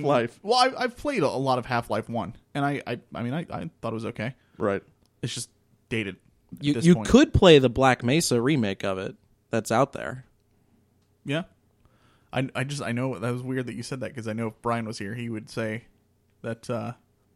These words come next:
Speaker 2: that I should play Half-Life.
Speaker 1: I don't want to risk you not playing it the way I did and, like, not having those rose-tinted glasses
Speaker 3: Oh, come on,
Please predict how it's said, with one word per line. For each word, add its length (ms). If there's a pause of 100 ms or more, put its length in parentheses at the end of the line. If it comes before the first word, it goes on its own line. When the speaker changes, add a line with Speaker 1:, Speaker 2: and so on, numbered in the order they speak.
(280)
Speaker 2:
that 140
I 80
should 180
play 280
Half-Life. 440 (640)
Speaker 1:
I 60
don't 160
want 360
to 120
risk 460 (100)
you 500 (640)
not 300
playing 440
it 180
the 60
way 140
I 120
did 260
and, 100
like, 300 (500)
not 160
having 160
those 180
rose-tinted 520
glasses 420
Speaker 3:
Oh, 60
come 260
on, 100